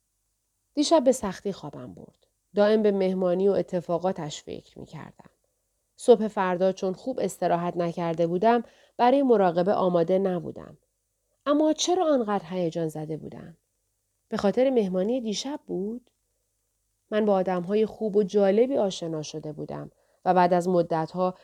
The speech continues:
لباس مهمانیم را پوشیده بودم. بعد از مدت‌ها به مردی علاقه‌مند شده بودم و فکر او از سرم بیرون نمی‌رفت. شاید می‌توانستیم باز هم یکدیگر را ببینیم و درباره موضوعات جالبی با هم حرف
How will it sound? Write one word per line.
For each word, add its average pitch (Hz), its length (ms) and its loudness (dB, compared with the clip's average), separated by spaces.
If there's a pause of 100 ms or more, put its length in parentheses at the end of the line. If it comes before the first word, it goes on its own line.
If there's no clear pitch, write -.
(120)
لباس 190 340 4
مهمانیم 190 680 0
را 180 140 -4
پوشیده - 460 -14
بودم. - 340 -20 (2500)
بعد 302 180 2
از 302 160 2
مدت‌ها 233 640 0 (220)
به 220 80 2
مردی 240 380 4
علاقه‌مند 226 640 0
شده 185 280 -2
بودم 139 420 -8 (260)
و 175 100 -2
فکر 214 360 0
او 208 160 4
از 185 100 -2
سرم 202 320 -4
بیرون 190 320 -2
نمی‌رفت. 214 760 -6 (680)
شاید 339 300 4
می‌توانستیم 254 760 0
باز 175 240 2
هم 175 200 -4
یکدیگر 170 500 -4
را 160 140 -2
ببینیم 156 680 -2
و 165 80 2
درباره 165 520 2
موضوعات 160 600 -4
جالبی 160 600 0
با 147 120 -8
هم 151 260 -12
حرف 143 340 -12